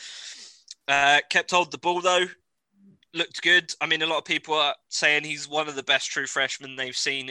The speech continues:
in a while. I mean, not in terms of performance, but in terms of talent and what's actually there. And I think maybe he is the future at our quarterback position. I think, you know, I feel sorry for Miles Brennan. You've really got the short end of the deal here. He's,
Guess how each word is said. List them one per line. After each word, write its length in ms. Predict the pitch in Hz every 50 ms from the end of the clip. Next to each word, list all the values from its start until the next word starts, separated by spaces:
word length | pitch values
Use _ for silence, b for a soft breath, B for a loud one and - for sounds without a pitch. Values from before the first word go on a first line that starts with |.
| -
in 100 | - 123
a 40 | 120
while. 560 | 117 123 131 139 147 147 156 160 151 - - -
I 60 | 131
mean, 240 | 135 135 135 135 139
not 160 | 143 135 135
in 80 | 135
terms 260 | - 156 139 131 123 127
of 80 | 117
performance, 540 | - - - - 139 143 143 147 143 135 -
but 120 | - 120
in 60 | - -
terms 300 | - 135 127 123 - 113
of 80 | -
talent 400 | - - 123 131 143 147 143 -
and 120 | 127 127 127
what's 220 | 131 - - -
actually 380 | 131 117 - - 127 123 123 120
there. 260 | 123 123 131 147 - - B B B B B B B B
And 100 | - 127
I 60 | 127
think 260 | - - 135 127 -
maybe 400 | 127 127 135 143 143 151 151 147
he 160 | 143 151 147 151
is 140 | 147 143
the 80 | - 147
future 480 | - - 156 156 147 - - 160 156 147
at 80 | 127
our 100 | 151 151
quarterback 560 | 147 - - 160 156 - - 165 156 156 -
position. 400 | - 147 160 165 160 - - 147
I 40 | 147
think, 280 | - - 147 143 135 - _ _ _ _
you 100 | 147 147
know, 140 | 131 123 135 - - _ _ _ -
I 120 | 135 131
feel 200 | - - 165 143
sorry 220 | - - 147 147
for 140 | 143 - 139
Miles 260 | 131 131 123 127 127
Brennan. 420 | - - 127 135 135 143 143 151 151 _
You've 140 | - 131 131
really 160 | 143 135 127
got 100 | 135 -
the 80 | - -
short 260 | - 143 131 127 127
end 140 | 123 127 127
of 80 | 120
the 80 | 123 120
deal 240 | - 131 127 127 120
here. 240 | 120 120 123 127
He's, 320 | 131 131 123 123 123 -